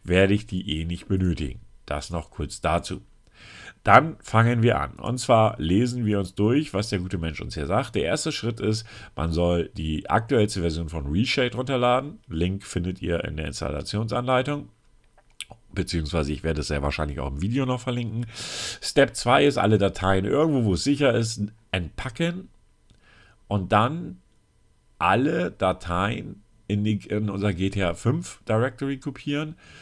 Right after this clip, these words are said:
Man soll aber auf gar keinen Fall, mit zwei Ausrufungsstrichen, die Mediator-Exe nutzen.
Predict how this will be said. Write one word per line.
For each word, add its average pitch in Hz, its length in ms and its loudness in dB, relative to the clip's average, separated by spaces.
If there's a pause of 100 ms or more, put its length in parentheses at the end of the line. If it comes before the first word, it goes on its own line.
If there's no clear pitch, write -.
(560)
Man 98 180 4
soll 110 160 2
aber 98 140 6
auf 90 140 0
gar 110 340 6
keinen 127 400 -4
Fall, 107 300 2
mit 95 140 -6
zwei 78 180 -2
Ausrufungsstrichen, 113 680 -2
die 110 120 2
Mediator-Exe 101 920 0
nutzen. - 380 -14